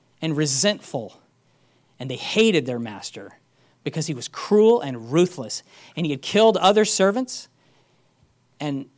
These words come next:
and there was no hope. There was no getting away. He had total right to do anything. If you could kill your own kid under law,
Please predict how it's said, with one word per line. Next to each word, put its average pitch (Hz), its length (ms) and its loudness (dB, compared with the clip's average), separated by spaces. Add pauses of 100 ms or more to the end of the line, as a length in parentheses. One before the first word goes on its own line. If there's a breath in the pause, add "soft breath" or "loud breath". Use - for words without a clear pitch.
and 120 480 -8 (380)
there 165 100 4
was 180 140 4
no 262 140 2
hope. 196 260 -2
There 165 80 -2
was 165 80 -2
no 208 80 0
getting 202 280 -2
away. 175 480 -2
He 185 160 -8
had 165 340 -4
total 247 340 0
right 190 260 2
to - 80 -10
do 156 80 0
anything. 175 200 0
If 160 160 -2
you 330 80 4
could 349 160 2
kill 294 260 4
your 202 160 4
own 190 220 0
kid 151 560 -4 (180)
under 170 260 2
law, 160 360 8